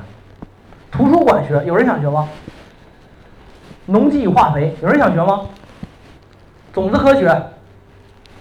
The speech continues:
还有风学，有人想学吗？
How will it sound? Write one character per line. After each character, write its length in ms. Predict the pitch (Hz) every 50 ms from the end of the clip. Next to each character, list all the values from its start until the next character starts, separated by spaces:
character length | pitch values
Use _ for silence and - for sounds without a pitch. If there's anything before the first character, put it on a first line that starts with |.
| - - - - - - -
还 120 | - - 233
有 80 | 175
风 340 | - - - 269 269 269 262
学， 280 | 247 202 143 127 123 113 107 - - - - - - - _ - - - - - - - - - - - - - - - - - - - - -
有 80 | 185
人 100 | 247 311
想 160 | 294 220 170
学 120 | 156 156 147
吗？ 220 | 156 165 - -